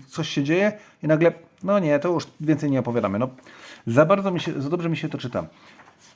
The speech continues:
Wiem, że te wydarzenia, które się dzieją w tej pierwszej i drugiej fazie, są istotne dla kluczowych momentów fabuły, wątku czy, czy tam fazy trzeciej,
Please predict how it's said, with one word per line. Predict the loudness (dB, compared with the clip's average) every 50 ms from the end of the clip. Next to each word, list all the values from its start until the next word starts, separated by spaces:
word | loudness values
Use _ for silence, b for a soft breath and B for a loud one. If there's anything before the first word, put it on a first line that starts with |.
| _ _ _ _ _ _ _ -2
Wiem, | 0 2 2 2
że | 0
te | -2 -2 -2
wydarzenia, | 2 2 2 2 2 2 2 2 0
które | 0 -2 -6 -6
się | -4 -2
dzieją | -2 -2 -2
w | -2
tej | -2 -4 -4
pierwszej | 0 0 0 0 0 -2 -2 0 0
i | 0
drugiej | 2 2 0 2 2 0 0
fazie, | 0 -2 0 0 0 -2
są | -2 -2 -4 -2
istotne | -2 -4 -6 -6 -4 0 0 0 0 0 -2 0 0 0 -2 -6 -8 -16 _ _ _ _ _ _ b b b b b b b b
dla | 4 6 8 8 8 6 4 0 -6 _ _ _ _ _ _ _ _ -20 -20 -20 _ _ _ _ -6
kluczowych | -6 -6 -6 -2 -4 -2 -2 -2 -2 0
momentów | 0 0 0 0 0 -2 -4 -10 -6
fabuły, | -6 -4 -4 -2 -2 -2 0 0 0 0 0 -2 -2 -6 -10 -8
wątku | -6 -4 -4 -4 -4 -8
czy, | -8 -8 -10 -10
czy | -10 -12 -14 -12 -6
tam | -6 -6 -6
fazy | -2 0 0 0 0 -2
trzeciej, | -4 -4 -4 -4 -4 -2 -2 0 0 0 -2